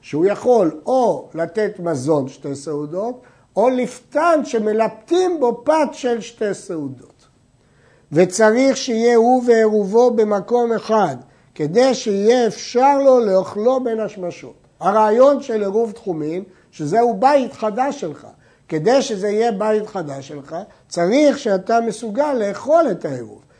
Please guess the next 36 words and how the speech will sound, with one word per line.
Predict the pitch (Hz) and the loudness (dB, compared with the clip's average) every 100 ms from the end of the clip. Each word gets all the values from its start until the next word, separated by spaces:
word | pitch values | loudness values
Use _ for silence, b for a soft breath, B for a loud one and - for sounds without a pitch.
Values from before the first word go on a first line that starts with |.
| b - | b -10
לפיכך, | 131 165 147 226 240 202 185 | -8 -6 0 4 6 4 2
אם | 196 | -2
נתכוון | 202 185 196 180 220 226 | -2 -2 -2 0 2 0
לשבות | 214 170 190 214 202 | 0 -6 -2 0 0
ברשות | 202 180 214 202 208 | -6 -4 -4 -2 -2
הרבים, | 202 190 202 170 131 B B 160 | -2 0 0 -2 -2 B B 0
והניח | 175 220 220 185 | 2 4 4 2
עירובו | 208 208 202 208 | 0 0 0 0
ברשות | 208 190 214 208 | 0 -2 -4 -2
היחיד, | 208 196 202 208 139 - B - | -4 -4 -4 -4 -4 -8 B 4
או | 220 | 4
ברשות | 220 190 220 214 214 | 4 2 0 0 2
היחיד, | 208 202 208 185 127 147 | 0 0 0 0 -2 0
והניח | 196 226 202 | 2 4 2
עירובו | 208 196 214 202 | 0 0 0 0
ברשות | 202 - 202 208 | 0 0 -2 0
הרבים, | 185 151 135 143 | 0 0 -8 -6
אינו | 165 196 285 | -4 0 0
עירוב. | 381 226 147 - b b - | 0 0 -2 -4 b b -8
שאי | 202 247 339 | 0 2 2
אפשר | 415 - 277 254 | 0 0 2 6
לו | 240 226 | 6 6
להוציא | 202 190 220 214 | 4 2 0 -2
מרשות | 190 - 208 196 | -2 -4 -6 -2
היחיד | 190 175 202 196 | -4 -2 -4 -2
לרשות | 185 151 196 190 | -4 -2 -4 -2
הרבים | 185 170 190 175 | -2 0 0 0
בין | 175 | -4
השמשות, | 180 - 175 151 156 147 | -6 -6 -8 -6 -8 -6
אלא | 170 175 | -4 -4
בעבירה. | 180 190 190 240 349 254 135 B B - | -4 -6 -4 -2 0 -2 -8 B B -4
ולכן | 175 214 180 156 147 165 | 2 2 2 -2 -4 -4
זה | 175 | -8
כאילו | 214 214 247 254 | -8 -6 -2 -2
הוא | 226 | 2
לא | 233 | 4